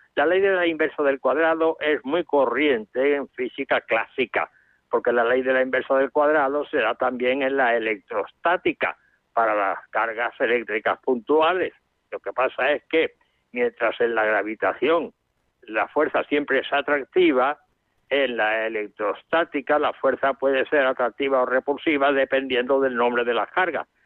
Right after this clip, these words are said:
Es decir, si las cargas son del mismo signo, dos positivas, dos negativas, o son de signo contrario. Si son de signo contrario se atraen, si son de sin-, del mismo signo se repelen. Y también hay, hay una ley de Coulomb de la,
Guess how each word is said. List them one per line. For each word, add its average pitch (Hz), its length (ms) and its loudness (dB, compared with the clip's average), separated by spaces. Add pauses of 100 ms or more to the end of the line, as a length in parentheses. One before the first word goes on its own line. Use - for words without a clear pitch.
(180)
Es 113 140 -2
decir, 127 280 -2
si 131 100 0
las 107 160 0
cargas 117 340 0
son 139 140 0
del 107 200 -2
mismo 127 300 0
signo, 151 420 0
dos 120 260 0
positivas, 131 720 0
dos 110 540 2
negativas, 151 640 0 (340)
o 113 200 0
son 113 200 -2
de 131 140 0
signo 110 320 -4
contrario. 131 600 0
Si 104 120 -12
son 104 200 -2
de 101 140 -2
signo 110 240 -2
contrario 123 440 0
se 139 80 -2
atraen, 156 440 0 (420)
si 143 120 -2
son 123 260 0
de 120 140 0
sin-, 120 340 -6
del 113 180 0
mismo 120 300 0
signo 123 320 -2
se 107 180 0
repelen. 87 600 -2 (500)
Y 156 140 2
también 165 520 0 (280)
hay, 131 260 -2
hay 123 220 2
una 127 240 2
ley 143 160 2
de 147 120 0
Coulomb 151 320 0
de 151 140 2
la, 101 540 0